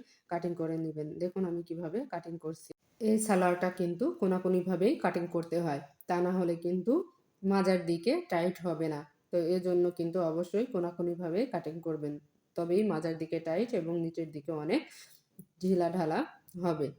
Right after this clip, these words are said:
তো দেখুন, এখন আমরা মাজার যে ইলাস্টিকের ঘরটা তৈরি হবে, সেটা তৈরি করে নিচ্ছি। তো ইলাস্টিকের ঘর কিভাবে তৈরি করতে হয়, তা তো আপনারা জানেনই। ঠিক সেইভাবে আমরা দেখুন, ইলাস্টিকের দুইটা ঘরই তৈরি করে নিচ্ছি।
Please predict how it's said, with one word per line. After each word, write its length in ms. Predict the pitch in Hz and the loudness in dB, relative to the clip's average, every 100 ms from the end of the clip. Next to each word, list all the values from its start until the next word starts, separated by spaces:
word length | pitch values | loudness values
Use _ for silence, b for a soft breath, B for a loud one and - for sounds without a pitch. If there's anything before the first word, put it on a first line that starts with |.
| _ | _
তো 80 | - 170 | -2 0
দেখুন, 220 | 175 233 | 2 2
এখন 200 | 196 185 165 | 2 0 -2
আমরা 260 | 160 165 294 349 b b 175 | 0 0 0 -2 b b -4
মাজার 340 | 170 165 170 165 | 0 2 0 0
যে 160 | 165 254 - _ _ | -2 -2 -4 _ _
ইলাস্টিকের 500 | 170 180 180 170 170 | -2 0 0 -2 -2
ঘরটা 320 | 165 175 160 160 | -2 -4 -4 -4
তৈরি 260 | 160 156 | -2 -2
হবে, 200 | 165 151 269 | -2 -2 -2
সেটা 240 | 277 180 214 175 | -2 -2 -2 -2
তৈরি 160 | 160 | -4
করে 220 | 160 156 156 | -4 -6 -4
নিচ্ছি। 360 | 151 147 - 139 - _ _ - | -6 -10 -12 -14 -16 _ _ -6
তো 60 | 175 | 0
ইলাস্টিকের 440 | 185 190 180 175 | 0 0 0 -2
ঘর 140 | 170 170 | -2 -4
কিভাবে 320 | 170 175 165 165 | -2 -2 -2 -2
তৈরি 160 | 165 165 | -4 -4
করতে 220 | 160 - | -8 -6
হয়, 200 | 170 170 220 | -4 -4 -4
তা 100 | 170 | -6
তো 80 | 147 | -6
আপনারা 300 | 147 156 156 151 | -8 -6 -6 -4
জানেনই। 380 | 156 147 151 277 - _ - | -4 -2 -2 -2 -4 _ -4
ঠিক 160 | 185 - | -4 -2
সেইভাবে 400 | 165 156 170 156 240 | -4 -4 -4 -4 -2
আমরা 180 | 185 156 | -4 -6
দেখুন, 320 | 151 147 202 269 b b - | -8 -4 -4 -4 b b -6
ইলাস্টিকের 560 | 170 170 165 151 190 226 | -6 -4 -6 -4 -2 -4
দুইটা 240 | 156 151 151 | -6 -6 -6
ঘরই 300 | 156 151 285 - - | -4 -2 -4 -4 -4
তৈরি 240 | 170 160 - | -2 -2 -2
করে 180 | 156 320 - - | -2 -2 -6 -10
নিচ্ছি। 380 | 156 - - | -10 -8 -8